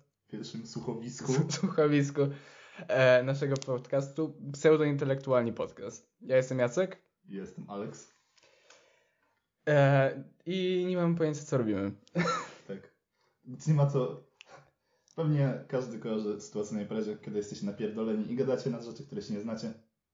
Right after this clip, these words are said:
Speaker 1: To jest dokładnie ten podcast.
Speaker 2: To jest dokładnie, co będziemy robić. Tylko, że my jeszcze nie mamy, na imprezie jakoś leci, bo tam weźmiesz jakikolwiek temat i cokolwiek wyjdzie, a tutaj <laughs> u nas będzie, kur-, Nie, zobaczymy, jak to nam wyjdzie.
Speaker 1: Zobaczymy.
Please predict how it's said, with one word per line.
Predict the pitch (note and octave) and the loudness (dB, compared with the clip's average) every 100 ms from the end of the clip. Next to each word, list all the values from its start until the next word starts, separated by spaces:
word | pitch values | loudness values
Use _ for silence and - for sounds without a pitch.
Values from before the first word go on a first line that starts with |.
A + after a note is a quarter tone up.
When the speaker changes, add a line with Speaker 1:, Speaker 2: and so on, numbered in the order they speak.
| _ | _
Speaker 1:
To | - | 0
jest | C#3+ | 2
dokładnie | - - G#2+ | 2 0 -2
ten | A2 A2 | -4 -8
podcast. | G2 - - - _ _ | -8 -10 -14 -18 _ _
Speaker 2:
To | C3 | 0
jest | A#2 | 2
dokładnie, | A2+ G#2+ G#2+ | 2 2 0
co | G#2+ | -4
będziemy | G#2 G#2 G#2+ | -8 -8 -4
robić. | G#2+ A2 - _ _ _ _ _ _ _ _ _ _ _ _ - _ _ _ | -2 -4 -6 _ _ _ _ _ _ _ _ _ _ _ _ -20 _ _ _
Tylko, | D3 D#3 | 2 4
że | D#3 | 6
my | D3 | 6
jeszcze | D3 D3 | 6 4
nie | D3 | 6
mamy, | C#3 C3+ C3 | 6 6 4
na | D3+ D#3 | 6 6
imprezie | E3+ E3+ E3+ | 8 4 4
jakoś | E3 E3 - | 4 2 2
leci, | D#3+ C3+ B2+ | 4 6 4
bo | B2+ | 2
tam | C3 C3+ C#3+ | 4 2 4
weźmiesz | D3 C#3 C3 | 4 4 0
jakikolwiek | C#3+ C#3 C3+ - C#3 B2+ | 2 2 2 2 0 0
temat | - A2+ A2+ A2+ | 0 2 2 2
i | A2 A#2+ | 2 2
cokolwiek | A#2+ C#3+ B2+ B2 | 2 4 6 6
wyjdzie, | A#2+ A2+ G#2+ G#2+ | 6 6 6 6
a | |
tutaj | A2 C3 - G3 D3 | 4 0 0 2 2
<laughs> | G3 | 0
u | F3 | 0
nas | G3 - | -2 -2
będzie, | - - | -8 -8
kur-, | - E3 - _ _ - - _ _ _ _ _ | -14 -14 -16 _ _ -20 -20 _ _ _ _ _
Nie, | D3+ D3+ C#3+ C#3 - _ _ | 2 6 4 2 -8 _ _
zobaczymy, | D3+ D3 C#3+ C#3 | -2 -2 0 0
jak | B2+ | -2
to | B2+ | -2
nam | B2 A#2 | -4 -4
wyjdzie. | A2+ G#2 - _ | -4 -6 -8 _
Speaker 1:
Zobaczymy. | G#2 A#2+ A#2 A#2 A#2 | -12 -10 -10 -10 -10